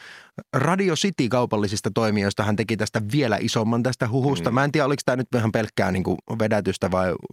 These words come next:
Speaker 1: niinku
Speaker 2: Vai ol-,
Speaker 1: tahallista
Speaker 2: vai niinku,
Speaker 1: uutisankkaa,
Speaker 2: että
Speaker 1: vai oliko tässä, onks tässä niinku Bauer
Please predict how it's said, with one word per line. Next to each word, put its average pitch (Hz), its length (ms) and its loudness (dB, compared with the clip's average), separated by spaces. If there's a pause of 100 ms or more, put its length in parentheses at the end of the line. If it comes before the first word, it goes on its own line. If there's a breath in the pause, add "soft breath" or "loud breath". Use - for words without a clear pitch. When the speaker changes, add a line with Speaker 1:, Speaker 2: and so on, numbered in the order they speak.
(140)
Speaker 1:
niinku 95 200 -2 (120)
Speaker 2:
Vai 85 160 2
ol-, 90 100 2
Speaker 1:
tahallista 131 480 0
Speaker 2:
vai 120 40 0
niinku, 131 200 0
Speaker 1:
uutisankkaa, 113 460 0
Speaker 2:
että 110 40 -2
Speaker 1:
vai 110 140 0
oliko 143 180 -2
tässä, 143 240 -2 (360 loud breath)
onks 202 260 -2
tässä 165 240 0
niinku 127 220 0
Bauer 131 260 2